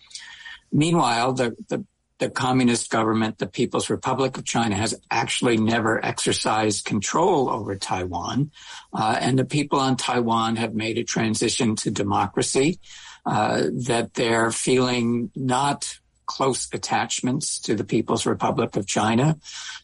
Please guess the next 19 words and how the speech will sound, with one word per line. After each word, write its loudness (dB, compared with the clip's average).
They 2
want 2
the -6
right -2
to -2
declare 0
self-determination, 0
uh, 0
and 2
they 2
basically, 0
at -2
the -4
least, 2
want 0
to -10
be -2
left -4
alone, 2